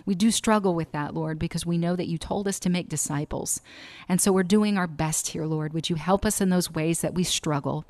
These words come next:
We love you and we have faith in you. We know we can trust you with all of these things and more.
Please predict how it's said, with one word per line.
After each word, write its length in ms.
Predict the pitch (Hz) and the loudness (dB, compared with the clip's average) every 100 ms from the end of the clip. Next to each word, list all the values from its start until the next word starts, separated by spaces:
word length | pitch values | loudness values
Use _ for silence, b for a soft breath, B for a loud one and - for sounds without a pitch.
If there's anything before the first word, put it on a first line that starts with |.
| B B B - | B B B 6
We 100 | 190 | 6
love 240 | 196 196 | 8 6
you 140 | 208 202 | 8 8
and 100 | 190 | 6
we 120 | 170 | 4
have 80 | - - | 0 4
faith 300 | 220 233 220 | 6 6 6
in 100 | 202 | 8
you. 100 | 202 | 8
We 120 | 185 | 6
know 120 | 175 | 6
we 120 | 165 | 4
can 160 | 165 165 | 2 0
trust 340 | - 170 - | 2 0 0
you 60 | 190 | 0
with 120 | 165 | 2
all 220 | 170 165 | 2 2
of 80 | 175 | 2
these 220 | 165 156 | 0 -2
things 340 | - 151 165 156 | 0 2 2 2
and 100 | 156 | 2
more. 440 | 147 165 156 151 | 2 2 0 -4